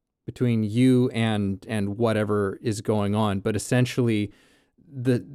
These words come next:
yourself drops, drops away, and there's just only, there's no sense of, of you doing something. There's just, there's just doing. There's just the action, um, and that's sort of that state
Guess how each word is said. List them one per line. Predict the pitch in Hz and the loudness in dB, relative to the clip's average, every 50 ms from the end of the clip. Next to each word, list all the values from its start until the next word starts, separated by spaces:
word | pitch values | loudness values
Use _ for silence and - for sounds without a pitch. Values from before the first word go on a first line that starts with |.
| - | -10
yourself | - 139 139 131 127 - - 175 170 165 139 - - | -2 2 2 2 2 0 -2 0 2 2 0 -2 -4
drops, | 123 123 131 117 117 113 - - - - - - - _ _ _ _ _ _ | 0 2 2 2 2 0 -4 -6 -12 -12 -12 -14 -16 _ _ _ _ _ _
drops | - - 131 113 107 - - - | -2 0 0 0 0 -2 -4 -6
away, | 113 101 104 101 92 82 - - _ _ _ _ _ _ _ _ | -4 -4 -2 -2 -2 -4 -6 -10 _ _ _ _ _ _ _ _
and | - 123 120 117 117 113 113 | -4 -2 0 2 2 2 2
there's | 113 120 117 110 101 | 2 2 0 0 0
just | - 131 120 - - - | 2 0 0 0 -2 -2
only, | - 139 139 139 139 139 135 131 127 120 | 2 4 4 6 6 6 6 6 4 4
there's | 107 127 127 120 | 4 2 2 4
no | - 151 156 | 4 2 2
sense | 135 - - - 147 139 139 131 - - | 2 0 0 0 2 4 4 2 2 -2
of, | - - 120 120 117 113 104 - - _ _ _ _ _ _ _ - | -6 -2 -2 0 0 -2 -4 -6 -12 _ _ _ _ _ _ _ -2
of | 127 120 107 117 | -2 -2 -2 0
you | 110 120 131 123 120 | 2 4 4 4 4
doing | 107 104 131 131 135 143 131 120 113 101 | 2 2 4 6 6 6 6 6 4 0
something. | - - - 123 127 120 - - 113 95 87 85 87 - _ _ _ _ _ | 0 0 2 2 2 2 0 -2 -6 -6 -6 -8 -12 -16 _ _ _ _ _
There's | - 123 123 117 113 107 104 | -2 0 2 2 2 0 -2
just, | 107 123 123 113 110 - - - _ - - _ _ _ _ _ _ _ _ _ _ | 0 2 2 2 2 0 -4 -14 _ -20 -20 _ _ _ _ _ _ _ _ _ _
there's | - 123 120 110 101 | -2 0 0 0 2
just | 117 117 104 110 101 | 0 -2 -2 -2 -2
doing. | 98 117 120 117 98 82 71 64 - _ _ _ _ _ _ _ _ _ _ - | 2 2 4 4 2 0 -4 -12 -18 _ _ _ _ _ _ _ _ _ _ -2
There's | 123 117 113 107 98 | 0 0 0 0 0
just | - 127 113 110 - - - | 0 0 0 0 -2 -8 -6
the | - 127 117 107 | -6 -6 -4 -4
action, | 110 117 117 117 - - - 131 113 110 107 107 - _ _ _ _ _ _ _ - | -2 -2 -2 -4 -4 -2 -2 0 0 0 0 -2 -6 _ _ _ _ _ _ _ -8
um, | - 113 113 110 110 - | -6 -4 -2 -2 -2 -2
and | 123 120 110 | -2 0 0
that's | 123 127 135 135 - | 2 2 0 0 -4
sort | - - - 165 151 | -4 0 2 2 2
of | 139 131 | 2 2
that | 127 113 101 - | 0 -2 -2 -6
state | - - - - - 123 127 135 127 - - | -10 -12 -10 -2 0 2 2 2 2 0 -4